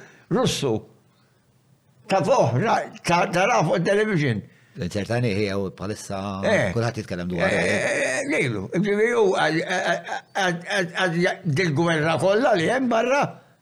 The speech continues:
Speaker 1: Għalli kemm qegħdin immutu nies, duluri Madonna la, ishom żerrija ta' ħarrub.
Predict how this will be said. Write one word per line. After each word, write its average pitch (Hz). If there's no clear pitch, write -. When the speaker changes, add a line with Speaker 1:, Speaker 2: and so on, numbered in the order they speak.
Speaker 1:
Għalli 220
kemm 165
qegħdin 202
immutu 277
nies, 190
duluri 147
Madonna 151
la, 254
ishom 185
żerrija 220
ta' 214
ħarrub. 185